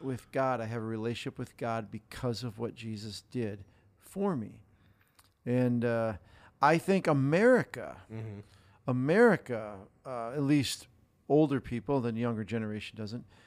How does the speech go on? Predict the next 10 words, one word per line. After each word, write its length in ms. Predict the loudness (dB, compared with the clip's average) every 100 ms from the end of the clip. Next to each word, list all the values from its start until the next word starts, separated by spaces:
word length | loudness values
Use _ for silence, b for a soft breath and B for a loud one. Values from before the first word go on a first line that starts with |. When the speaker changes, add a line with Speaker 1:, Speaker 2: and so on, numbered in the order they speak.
| b b 0
Speaker 1:
are, 300 | 2 4 2
are, 300 | 2 2 2 2
are 160 | 2
walking 460 | 6 6 4 0 -2
around 320 | -2 -2 -4
saying, 300 | -4 -2 0
"Yeah, 240 | 2 0 -2
I'm 220 | -4 -4
a 40 | -4
Christian 600 | -4 -6 -4 -6 -8